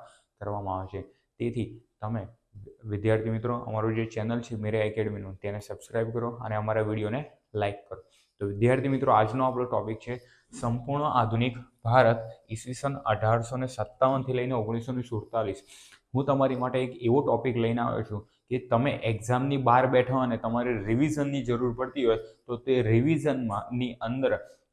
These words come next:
કે સંપૂર્ણ આધુનિક ભારત આખે આખું રિવિઝન કરવું હોય તો કે કયા વર્ષમાં કઈ મહત્વપૂર્ણ ઘટના બની હોય એને એકવાર ખાલી રિવાઇઝ કરવી હોય તેના માટે આ વીડિયો કેવો છે? મહત્વપૂર્ણ છે. ચાલો વિદ્યાર્થી મિત્રો, શરૂ કરીએ.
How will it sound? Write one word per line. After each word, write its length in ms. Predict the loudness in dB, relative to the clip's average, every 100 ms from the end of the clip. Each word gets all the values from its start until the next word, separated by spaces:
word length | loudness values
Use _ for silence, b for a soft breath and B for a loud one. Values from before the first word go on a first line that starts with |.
| 0
કે 260 | 2 2 -2 -10 -6
સંપૂર્ણ 480 | -4 -2 0 0 2
આધુનિક 560 | 2 4 4 2 0
ભારત 500 | -2 2 4 4 -2 0
આખે 280 | 0 2 0
આખું 200 | 4 4
રિવિઝન 420 | 4 4 2 2
કરવું 220 | 2 4
હોય 140 | 4
તો 120 | 2 -2
કે 240 | -4 -2
કયા 220 | 0 4
વર્ષમાં 480 | 4 2 0 -8 -2
કઈ 260 | 2 2 2
મહત્વપૂર્ણ 540 | 0 0 -2 -2 -2
ઘટના 320 | -2 -2 0
બની 220 | 4 2
હોય 100 | 2
એને 180 | -2 0
એકવાર 300 | -2 4 2
ખાલી 220 | 4 6
રિવાઇઝ 380 | 6 6 6 6 4
કરવી 220 | 0 0 2
હોય 120 | 0 B B B _
તેના 200 | 4 4
માટે 260 | 4 6 6
આ 60 |
વીડિયો 280 | 6 6 4
કેવો 260 | 4 4 4
છે? 160 | 2
મહત્વપૂર્ણ 680 | 0 0 0 0 -2 -8 -10
છે. 120 | -16
ચાલો 240 | -2 0 0
વિદ્યાર્થી 340 | 2 0 2
મિત્રો, 220 | -4 -4
શરૂ 300 | -4 0 -2
કરીએ. 280 | -2 -10 -12